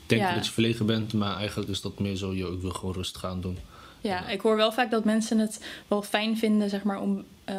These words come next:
Speaker 2: in mijn aanwezigheid te zijn. Klinkt misschien
Speaker 1: Mhm.
Speaker 2: weer raar om
Speaker 1: En
Speaker 2: het
Speaker 1: je
Speaker 2: te
Speaker 1: een beetje
Speaker 2: zeggen.
Speaker 1: in je aura of in
Speaker 2: Ja, en dat
Speaker 1: ja.
Speaker 2: ze, mensen komen ook eigenlijk al vanaf dat ik, eh, klein ben, altijd met problemen bij mij, omdat ze het gevoel hebben dat ze het kwijt kunnen bij
Speaker 1: Ja.
Speaker 2: mij of zo.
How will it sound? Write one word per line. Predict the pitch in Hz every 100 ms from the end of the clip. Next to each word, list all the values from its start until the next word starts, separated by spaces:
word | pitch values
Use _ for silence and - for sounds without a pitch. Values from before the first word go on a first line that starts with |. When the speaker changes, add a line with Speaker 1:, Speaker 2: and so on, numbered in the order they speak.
| 190 190 -
Speaker 2:
in | 196
mijn | 185 185 - - -
aanwezigheid | 190 185 196 190 190 185
te | 185
zijn. | 175 175 220 262
Klinkt | - - 120
misschien | 117 135
Speaker 1:
Mhm. | 180
Speaker 2:
weer | 180
raar | 175 180
om | 185
Speaker 1:
En |
Speaker 2:
het | 113
Speaker 1:
je | 113
Speaker 2:
te |
Speaker 1:
een | 196
beetje | 117
Speaker 2:
zeggen. | - 123
Speaker 1:
in |
je | 127 123
aura | 120 123 120 117 113
of | 123 -
in | 110
Speaker 2:
Ja, | 117 208 180
en | 196
dat | 208
Speaker 1:
ja. |
Speaker 2:
ze, | 226
mensen | 220 226 240
komen | 233 233 226
ook | 208
eigenlijk | - 208 220 - -
al | - 214
vanaf | - 220 226
dat | 208
ik, | 214
eh, | - - - - - - - - -
klein | 214 233
ben, | 226 208
altijd | 214 220
met | 220 -
problemen | 202 185 196 220 208
bij | 190
mij, | 185 190
omdat | 190 190
ze |
het | -
gevoel | - -
hebben | 196 190
dat | 190
ze | 185
het | -
kwijt | 180 190
kunnen | 196 185
bij | 180
Speaker 1:
Ja. | -
Speaker 2:
mij | 165 -
of |
zo. | - 170